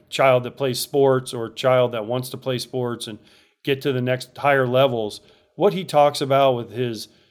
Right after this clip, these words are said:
daily routine, how he prepares his body, how he prepares his mind, is something that I f-, really believe that every single person should kinda listen to, uh, because it will help you. I think it'll help you in life, like, what he says. And,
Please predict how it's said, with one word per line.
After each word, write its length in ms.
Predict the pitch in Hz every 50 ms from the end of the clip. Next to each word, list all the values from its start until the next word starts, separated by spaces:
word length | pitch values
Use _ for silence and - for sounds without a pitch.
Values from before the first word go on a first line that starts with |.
| _ _ _ _
daily 320 | - 143 151 156 156 156 147
routine, 500 | 143 139 135 131 - 147 139 135 127 117
how 180 | 117 131 131
he 60 | 131 127
prepares 440 | 131 135 127 - 135 139 139 123
his 120 | 123 120 107
body, 360 | 107 120 117 113 107 104 104
how 180 | 101 123 135 131
he 80 | 131 123
prepares 460 | 127 135 123 127 135 139 139 135 120
his 140 | 120 110 110
mind, 480 | 127 127 123 117 113 107 104 101 101 _ _ _ _ _ _ _
is 160 | 131 123 -
something 320 | - 170 165 160 156 147 139
that 120 | 131 127
I 100 | 123 120
f-, 160 | 117 - - -
really 380 | 180 135 135 160 180 170 156 139
believe 640 | - 127 120 123 135 139 135 127 123 120 113 107 113 _ _ _ _ _ _ _ _ _
that 240 | - 123 127 127 -
every 300 | 143 151 143 135 151 147
single 400 | 139 - - 151 147 135 127 117
person 520 | - - - 135 131 127 131 - 143 147 139
should 200 | - 127 117 -
kinda 220 | 139 131 120 107
listen 340 | 104 110 113 - - 143 135
to, 320 | 131 165 170 180 185 180 - _ _ _ _ _ _ _ -
uh, 440 | 131 127 123 120 120 120 117 117
because 360 | 110 110 131 127 - 151 135 131
it 100 | 139 151
will 120 | 160 139
help 240 | 123 147 156 135 147
you. 60 | 139
I 120 | 143 190
think 160 | 220 269 269 196
it'll 140 | 156 143
help 200 | 131 143 143 123
you 80 | 131 127
in 60 | 113
life, 380 | 113 127 147 123 90 - - -
like, 200 | 117 110 - -
what 200 | 127 131 139 127
he 100 | 139 143
says. 460 | 131 - - 135 131 131 127 120 107
And, 120 | 107 95